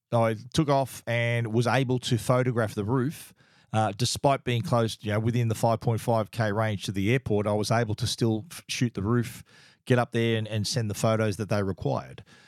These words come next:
But if I was to use, say, my Inspire two, which weighs about seven kilos, that wouldn't be able to get off the ground 'cause it's too close to the airport. Again, another advantage of that two fifty gram limit. Now,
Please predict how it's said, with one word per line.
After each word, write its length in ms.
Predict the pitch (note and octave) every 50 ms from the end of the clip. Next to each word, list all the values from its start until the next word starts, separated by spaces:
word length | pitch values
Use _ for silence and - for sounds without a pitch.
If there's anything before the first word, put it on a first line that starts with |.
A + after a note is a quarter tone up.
| _ _
But 100 | - A#2
if 140 | A#2+ A#2+ -
I 60 | C3
was 140 | B2+ B2 A#2+
to 120 | - - A#2+
use, 300 | B2 C3 B2+ B2 A2 -
say, 200 | - A#2+ A2 A2
my 220 | A2 A2+ A2+ A#2
Inspire 600 | A#2 A2+ - - - - C3+ C3 B2 B2 A2 G2+
two, 480 | - - - - - C#3 E3+ A#3 A3 E3
which 220 | C3+ C3 B2 - B2+
weighs 200 | C3 B2+ B2 A#2+
about 200 | B2 A#2 A2 -
seven 360 | - - E3 D3 B2 C3 A#2+
kilos, 680 | - - F#3 G3+ F#3 D3 A#2 F#2+ A2+ E3+ A3 G3 - - - - - - - - _ _ _ -
that 320 | D3+ C3 E3 D#3 - -
wouldn't 240 | - F#3+ E3+ F3 D#3+
be 100 | D#3 D#3
able 140 | D3 D3 C#3
to 60 | D3
get 120 | C#3+ D3
off 120 | C#3 - -
the 80 | C3
ground 260 | A#2 D3+ C#3 C3 B2
'cause 80 | A2+ A#2
it's 100 | A#2+ -
too 200 | - - C#3+ B2+
close 240 | - B2+ A#2 A2+ -
to 60 | -
the 120 | - G2+ F#2+
airport. 280 | F2 - - - - _ _ _ _ _ _ _ _ - - - - _ _ _ -
Again, 340 | B2 A2 B2 B2+ A2 F#2 -
another 300 | F#2 G#2 A#2 A#2 A#2 A2+
advantage 460 | A2 G2 G#2 G#2+ G#2 G2+ G2+ F#2+ F2
of 80 | G2 F2
that 180 | G2+ F#2+ E2+ -
two 240 | - - A#2 G#2+
fifty 460 | G2 - - G#2+ - - A#2 A2 G#2 F#2+
gram 560 | F#2 G2+ A2 A2 A2 G#2 G2+ G2 G2+ G2 F#2+ _ -
limit. 420 | G2 G#2+ C3 B2+ - - - - - - - - - - - -
Now, 240 | C3 C3+ C3+ C3